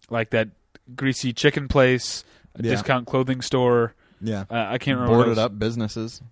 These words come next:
Speaker 1: Yeah.
Speaker 2: Yeah.
Speaker 1: And, and, and now it's all hair salons and Thai cafes and stuff
Speaker 2: Hmm.
Speaker 1: right there, you know?
Speaker 2: Interesting.
Speaker 1: Um, it's, it's, uh,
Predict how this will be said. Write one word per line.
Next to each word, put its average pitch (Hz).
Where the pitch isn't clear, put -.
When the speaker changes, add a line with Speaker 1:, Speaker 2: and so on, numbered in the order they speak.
Speaker 1:
Yeah. 143
Speaker 2:
Yeah. 143
Speaker 1:
And, 135
and, 139
and 139
now 139
it's 131
all 131
hair 131
salons 123
and 117
Thai 117
cafes 120
and 101
stuff 87
Speaker 2:
Hmm. -
Speaker 1:
right 101
there, 95
you 117
know? 131
Speaker 2:
Interesting. 101
Speaker 1:
Um, 101
it's, -
it's, -
uh, 101